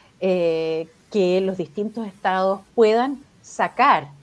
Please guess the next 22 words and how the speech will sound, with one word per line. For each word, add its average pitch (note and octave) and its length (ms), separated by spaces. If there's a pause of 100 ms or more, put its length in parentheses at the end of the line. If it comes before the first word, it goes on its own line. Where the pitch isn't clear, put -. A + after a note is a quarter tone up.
(340)
de G3+ 600
la F#3 180
vulnerabilidad G3+ 1120
a G3 80
los F3 140
más D#3 220
pobres, C#4 580 (1700)
pero C4+ 240
también C4 500 (260)
considerando C4 840
la A3 100
inclusión G#3 500
social C#4+ 640 (160)
y E4+ 100
la D#4+ 120
protección A3+ 440
del F3+ 140
medio D3+ 220
ambiente. - 340 (340)
Y C4+ 140
esos D4 280
elementos A3+ 640